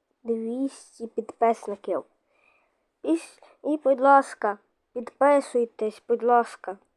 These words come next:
Ми хочемо набрати позначку в двісті підписників.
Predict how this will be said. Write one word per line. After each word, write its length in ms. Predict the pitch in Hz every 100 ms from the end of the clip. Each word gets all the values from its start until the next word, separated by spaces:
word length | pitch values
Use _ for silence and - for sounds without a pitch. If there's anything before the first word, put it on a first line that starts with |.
| -
Ми 120 | 254
хочемо 440 | 269 269 - 262
набрати 540 | 269 262 254 294 302 262
позначку 760 | - 285 285 277 254 - -
в 100 | 247
двісті 560 | 214 214 247 269 - 247
підписників. 1120 | - 233 - 262 254 247 240 220 208 190 185